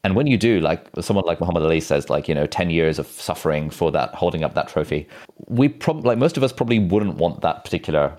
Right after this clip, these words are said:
lifestyle where it's, like, actually ten years of suffering to get to the trophy. And so whenever people ask me, like, "Ali, how are you so productive? You do A, B, C, D, and E, you know, uh,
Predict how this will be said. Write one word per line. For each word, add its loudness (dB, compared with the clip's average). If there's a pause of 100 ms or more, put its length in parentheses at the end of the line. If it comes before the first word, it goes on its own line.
lifestyle 0
where -4
it's, -6
like, -4
actually -4
ten -6
years -2
of -14
suffering -4
to -14
get -6
to -8
the -6
trophy. -6 (440)
And 0
so 2 (440)
whenever 0
people 2
ask 0
me, 2
like, -2
"Ali, 2
how 0
are 0
you 0
so 0
productive? -2
You 0
do 2
A, 2
B, -4
C, -6
D, -6
and -6
E, -2
you -4
know, -4 (340)
uh, -6